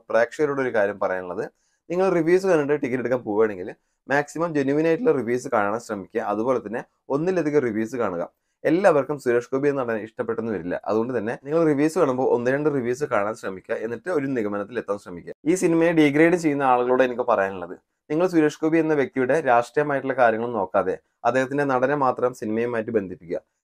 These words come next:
സുരേഷ് ഗോപി എന്ന നടന്റെയും സുരേഷ് ഗോപി എന്ന രാഷ്ട്രീയക്കാരനെയും ഒന്നിച്ച് നിങ്ങൾ ബന്ധിപ്പിക്കരുത്. രണ്ടും രണ്ട് വ്യത്യസ്തമായ മേഖലകളാണ്.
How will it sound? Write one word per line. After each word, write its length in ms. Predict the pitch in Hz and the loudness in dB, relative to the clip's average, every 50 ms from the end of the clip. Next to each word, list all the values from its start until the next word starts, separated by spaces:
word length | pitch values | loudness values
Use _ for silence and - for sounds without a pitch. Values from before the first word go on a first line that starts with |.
| _ _ 151 | _ _ 2
സുരേഷ് 260 | 156 156 165 165 - | 2 4 2 2 0
ഗോപി 160 | 190 185 190 | 0 2 2
എന്ന 100 | 185 180 175 | 2 2 2
നടന്റെയും 380 | 156 143 135 139 143 131 139 - - | 2 2 2 2 0 0 0 -2 0
സുരേഷ് 240 | 147 131 123 - - | 0 0 0 0 -2
ഗോപി 160 | 147 135 139 131 | -2 -2 0 -2
എന്ന 120 | 135 139 | -2 0
രാഷ്ട്രീയക്കാരനെയും 760 | 131 131 123 123 - - 139 143 143 131 120 120 120 123 139 117 110 | 2 2 2 2 0 -2 -2 0 2 2 2 2 0 -4 -4 -4 -4
ഒന്നിച്ച് 260 | 110 113 113 - 147 135 | -4 -4 -4 -4 -6 -4
നിങ്ങൾ 200 | 120 117 117 131 143 151 - _ _ - | -2 -2 0 0 0 -2 -4 _ _ 0
ബന്ധിപ്പിക്കരുത്. 600 | 120 135 139 143 160 156 - 123 113 117 117 127 139 135 131 | 2 2 2 2 0 -4 -4 -2 -2 -2 -2 -2 -2 0 0
രണ്ടും 240 | 120 120 120 131 131 127 | -2 0 -2 -4 -4 -4
രണ്ട് 200 | 123 127 131 143 139 | -4 -4 -4 -4 -6
വ്യത്യസ്തമായ 500 | 127 - - - - - 147 143 131 127 123 | -6 -6 -8 -10 -8 -6 -4 -4 -4 -4 -4
മേഖലകളാണ്. 640 | 113 107 101 101 107 113 117 117 110 92 101 123 | -4 -4 -2 0 0 2 2 2 2 2 0 -2